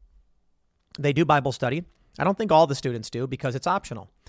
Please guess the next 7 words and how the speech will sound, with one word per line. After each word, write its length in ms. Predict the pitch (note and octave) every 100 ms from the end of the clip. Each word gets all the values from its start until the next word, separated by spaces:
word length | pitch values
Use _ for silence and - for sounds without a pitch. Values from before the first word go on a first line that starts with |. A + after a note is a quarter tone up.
| - - -
Because 240 | D3+ D#3+
the 100 | D#3
real 300 | C#3+ A#3+ B3
issue 400 | F3 D3+ D#3 D3
is 720 | D#3 C#3 C3 C3 B2 A#2 - -
moral 300 | C#3 D3 D#3
framework, 640 | - C#3 D3+ A#2+ G#2 -